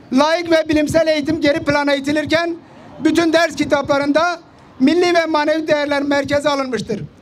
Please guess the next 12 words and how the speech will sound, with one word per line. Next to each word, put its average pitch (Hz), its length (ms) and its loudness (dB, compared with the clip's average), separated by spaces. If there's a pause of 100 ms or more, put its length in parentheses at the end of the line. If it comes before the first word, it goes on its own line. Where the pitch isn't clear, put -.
(140)
Bu 320 40 -4
süreci 302 520 0 (520)
pedagojik 311 540 2
olduğu 302 240 2
kadar 320 420 0 (360)
siyasal 311 560 0
bir 320 160 -2
nitelik 311 380 -2
de 285 100 0
taşımaktadır. 233 640 -4 (560)
Bu 349 180 2
durumun 330 500 2